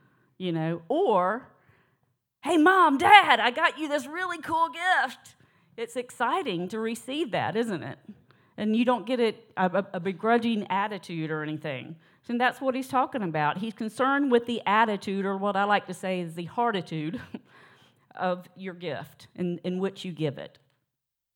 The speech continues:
So, I gotta ask, are our gifts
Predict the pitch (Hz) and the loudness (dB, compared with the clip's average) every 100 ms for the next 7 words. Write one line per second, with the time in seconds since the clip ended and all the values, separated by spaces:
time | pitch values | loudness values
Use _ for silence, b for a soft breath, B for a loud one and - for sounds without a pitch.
0 | _ - 190 233 214 180 185 - _ 180 | _ -20 -14 -6 -4 -4 -6 -10 _ -10
1 | 175 190 190 - 208 104 180 - _ - | -8 -6 -8 -10 -10 -10 -14 -20 _ -8
2 | 175 185 214 233 202 143 143 151 - | -6 -6 -6 -10 -10 -10 -10 -12 -20